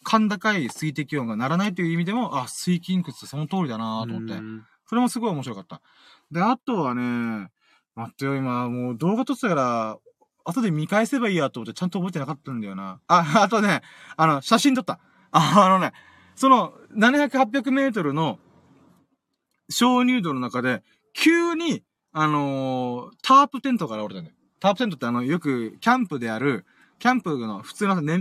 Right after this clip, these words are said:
Speaker 1: 寝泊まりするテントがあるじゃん、ドーム型の。あれの前にさ、なんかこのバーベキューとかやって雨宿りとか日よけをするためにさ、この足が四本あって、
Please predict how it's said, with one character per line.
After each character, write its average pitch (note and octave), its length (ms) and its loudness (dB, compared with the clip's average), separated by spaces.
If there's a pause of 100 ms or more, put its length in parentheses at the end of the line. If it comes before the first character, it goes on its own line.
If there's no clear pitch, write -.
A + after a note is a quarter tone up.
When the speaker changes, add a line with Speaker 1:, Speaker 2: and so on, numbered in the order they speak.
(120)
Speaker 1:
寝 F3+ 100 -2
泊 A3+ 120 2
ま A3 80 4
り A3 60 0
す A3 60 -2
る F3+ 80 -4
テ G3+ 120 -4
ン G3 40 -4
ト E3+ 80 -4
が B2+ 40 -2
あ - 20 -2
る B2 60 -4
じ B2 40 -4
ゃ A#2+ 40 -6
ん、 A2 40 -10
ド B2 100 0
ー B2+ 40 0
ム B2+ 80 -2
型 A#2+ 160 -4
の。 G#2+ 120 -8 (320)
あ F#3+ 100 4
れ B3 80 4
の C4 160 2
前 D4 240 0
に E3+ 80 -4
さ、 E3+ 200 -6 (220)
な F3 120 0
ん E3+ 40 0
か D3 100 -6
こ D3 120 -6
の B2 80 -2
バ F#3 220 4
ー - 20 2
ベ B3 120 -2
キ G3+ 120 -6
ュ F3 40 -2
ー D3+ 40 -4
と C#3 80 -8
か A#2+ 80 -6
や A2+ 60 -4
っ - 20 -6
て - 160 -12
雨 C3+ 200 0
宿 G#3 140 0
り D#3 60 -4
と C3 80 -8
か A2 60 -8
日 - 120 -6
よ F3 120 0
け F#3+ 120 -4
を F#3 60 -2
す F#3+ 100 -6
る F#3+ 60 -4
た G3 100 -4
め F#3 80 -2
に D3+ 60 -4
さ、 B2+ 160 -10 (260)
こ D#3 80 -6
の C3+ 200 -2
足 F3 180 -2
が G#3+ 100 2
四 G3 220 0
本 F3+ 240 -2
あ C#3 60 -4
っ - 40 -12
て、 A#3+ 300 -2